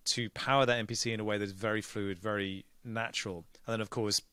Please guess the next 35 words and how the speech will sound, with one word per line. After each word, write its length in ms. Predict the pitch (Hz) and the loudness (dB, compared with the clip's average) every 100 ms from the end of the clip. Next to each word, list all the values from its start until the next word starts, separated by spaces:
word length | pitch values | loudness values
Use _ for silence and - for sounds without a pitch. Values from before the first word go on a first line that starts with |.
| - - - | -20 -10 2
synthesize 500 | - 120 117 110 101 | 2 4 4 2 0
the 60 | |
voice 320 | 120 180 156 139 | 2 4 4 2
and 80 | |
synthesize 420 | - 127 - 117 110 | 0 -2 0 -2 0
the 80 | |
animations 480 | 110 104 101 - 101 | -2 0 -2 -2 -4
that 120 | 104 | -4
are, 60 | 95 _ _ - | -6 _ _ -4
that 160 | 110 | 0
are 80 | 104 | 2
then 400 | 95 110 104 95 - - - - | 2 2 2 -4 -10 -20 -20 -4
driving 600 | 120 110 104 101 101 90 _ - - - - | 0 2 2 -2 -4 -10 _ -20 -20 -20 -6
the 300 | 113 107 107 - | -2 -2 -4 0
actual 340 | 135 - 123 | 0 0 -2
character 380 | 110 127 113 110 | 0 0 2 0
itself. 320 | 107 - 117 | 2 4 4
So 100 | - | 4
you 60 | 151 | 4
have 160 | 208 | 4
a 80 | 170 127 - | 4 0 0
kind 160 | 147 | 2
of 160 | 123 110 _ _ _ _ - | 2 -2 _ _ _ _ -10
collision 460 | - 139 143 131 | -4 0 0 0
of 80 | 123 | -2
all 100 | 120 | -2
these 160 | 110 104 | -2 -2
different 240 | 113 107 | -4 -6
technologies, 720 | 107 107 104 104 101 95 - - - _ 113 | -6 -6 -6 -4 -2 -2 -2 -6 -20 _ -2
metahumans, 840 | 127 123 131 127 120 113 107 - - - _ | 0 0 0 0 0 0 -2 -4 -8 -20 _
Unreal 260 | 120 120 113 | -2 0 2
Engine. 500 | 110 107 101 101 98 - _ _ _ _ _ _ _ _ _ | 2 2 0 0 -6 -12 _ _ _ _ _ _ _ _ _
You 140 | 113 107 | -6 -2
know, 200 | 101 98 95 | 0 -2 0
there's 440 | 113 107 - - | 2 4 2 0